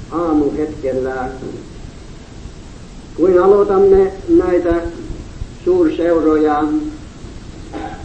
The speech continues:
ja kirkkokuntamme vuosikokousta. Tällä tervehdyksellä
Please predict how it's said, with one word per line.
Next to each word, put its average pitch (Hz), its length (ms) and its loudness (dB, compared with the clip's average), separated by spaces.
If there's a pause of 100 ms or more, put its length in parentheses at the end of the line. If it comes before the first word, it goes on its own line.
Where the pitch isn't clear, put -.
(140)
ja 160 140 2
kirkkokuntamme 160 1080 4 (140)
vuosikokousta. 127 1160 0 (4000)
Tällä 202 340 6
tervehdyksellä 165 1400 0